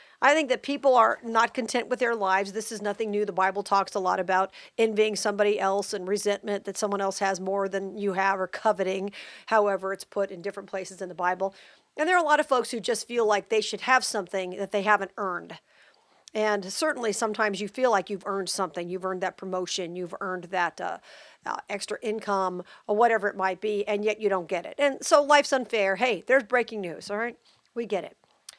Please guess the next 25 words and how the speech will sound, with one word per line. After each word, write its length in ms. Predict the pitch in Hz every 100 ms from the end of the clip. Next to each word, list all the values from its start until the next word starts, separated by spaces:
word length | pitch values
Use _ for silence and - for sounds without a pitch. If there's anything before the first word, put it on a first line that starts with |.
| _ -
Sixty 400 | - 403 - 359
percent 300 | 302 311 277
of 60 |
Republicans 760 | 254 202 262 233 202 185 170 -
said 180 | 240 220
that 160 | 214
personal 500 | - 302 294 269 240
life 360 | 208 226 247 -
choices 640 | - 233 233 226 196 175
contribute 640 | - 185 - 269 220 196
to 140 | 220 214
inequality, 760 | 196 180 202 185 175 190 - _ _ - _
while 200 | 226 240
only 220 | 240 226
twenty-seven 720 | 214 226 254 254 - 220 202
percent 340 | 196 202 214 190
of 80 | 180
Democratic 500 | 185 185 190 180 175
respondents 560 | 175 - 185 180 175
said 160 | 190 180
the 60 |
same 200 | 165 190
thing. 180 | 170 202
That's 180 | 320 339
interesting. 500 | 285 214 - -